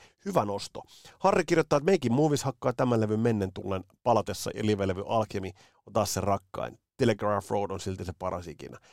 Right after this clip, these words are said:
Eli tässäkin näkee, että kyllä tää jakaa, jakaa mielipiteitä ja hyvä niin.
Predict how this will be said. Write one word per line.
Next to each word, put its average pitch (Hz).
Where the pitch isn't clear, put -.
Eli 135
tässäkin 165
näkee, 165
että 95
kyllä 110
tää 117
jakaa, -
jakaa 151
mielipiteitä 101
ja 92
hyvä 107
niin. 76